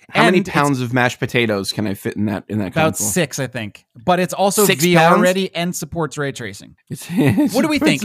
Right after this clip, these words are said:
Speaker 2: Are we,
Speaker 1: supports
Speaker 2: all
Speaker 1: ray
Speaker 2: right,
Speaker 1: tracing.
Speaker 2: b-, Joe, all joking aside, do we think we're actually gonna see this thing come out? Is it gonna be, like, a hundred units?
Speaker 1: Someone will definitely buy this.
Speaker 2: Oh,
Speaker 1: You
Speaker 2: yeah.
Speaker 1: know, like,
Speaker 2: I think
Speaker 1: it,
Speaker 2: plenty of people
Speaker 1: yeah.
Speaker 2: will. If it's a custom P C built by Cooler Master, I, I can't imagine why people wouldn't want it.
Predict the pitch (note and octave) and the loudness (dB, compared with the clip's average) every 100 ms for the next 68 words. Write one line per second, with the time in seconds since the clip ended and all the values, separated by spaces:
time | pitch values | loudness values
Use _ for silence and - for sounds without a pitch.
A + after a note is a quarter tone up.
0 | G3+ G3+ - - G#3+ F3+ B2+ A#2 E3+ D#3 | 0 2 2 2 2 2 0 -4 -8 -10
1 | - F3+ F#3+ A3 A#3+ G3+ G#3+ F3+ D#3 C3+ | -10 -10 -2 0 2 2 2 0 0 -4
2 | B2+ F#2 G#2 F#3+ D4 D4+ D#4+ - - - | -4 -6 -4 -4 -4 -4 -6 -4 -6 -6
3 | F#3 E3 D3 - B2 C#3 - C3+ B2+ G2 | -6 -4 -4 -6 -8 -8 -6 -6 -6 -6
4 | A#2+ A#3 _ _ _ _ _ _ _ _ | -8 -10 _ _ _ _ _ _ _ _
5 | _ D#3+ D#3 F3 E3+ D#3+ C3+ C3 D#3 D3+ | _ -2 0 2 2 0 0 0 2 2
6 | C3+ C3+ D#3+ - - _ _ _ _ _ | 0 0 0 -4 -16 _ _ _ _ _
7 | - D3+ D#3 A3+ G#3+ B2 A#2 - G#2+ G#2+ | -4 0 2 2 0 0 -2 -2 -6 -6
8 | G2 F#2+ F#2+ A#2 - - _ F3+ C#4+ C4+ | -4 -4 -4 -6 -8 -14 _ 0 0 2
9 | D4 D#4 A2 B2+ F#3+ D#3 B3 E3 B3+ F4 | 4 4 4 4 4 4 2 2 2 0
10 | F3 C#3+ A#2+ A2+ G#2 G2+ D3 A3+ C4 - | -2 0 0 0 0 -2 -2 -2 -2 -2
11 | G3 - B3 G3 - F#3+ - F3+ G#3+ C#3+ | -2 0 0 0 0 -2 0 -2 0 0
12 | D3+ C#3 B2 G#3+ A#3 A2+ A2 A2 B2 - | 0 -2 0 0 0 0 -2 -2 -2 0
13 | D#3+ G3+ G#3+ C3 F3 E3+ A2+ G#2+ B2+ G#2+ | -2 0 0 2 2 0 -2 -2 -2 -2
14 | G2+ - D#2+ D3+ G2+ | -4 -4 -2 -2 -2